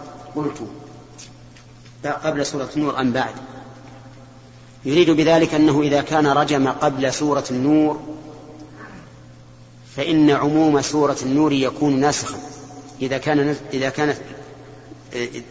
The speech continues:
سورة الن-، ن-، نزلت بعد، لا تكتب، لا تكتب، ربما يوجد الشرح. إذا كانت سورة النور نزلت بعد فربما تكون ناسخة.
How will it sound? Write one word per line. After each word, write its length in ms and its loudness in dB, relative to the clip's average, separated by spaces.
سورة 320 -2
الن-، 160 4
ن-، 520 -2
نزلت 260 -2
بعد، 180 -4
لا 100 -2
تكتب، 300 -8
لا 100 -6
تكتب، 280 -12
ربما 240 -2
يوجد 220 -4
الشرح. 260 -4
إذا 160 0
كانت 220 4
سورة 280 2
النور 260 6
نزلت 380 2
بعد 240 2
فربما 380 4
تكون 480 2
ناسخة. 460 0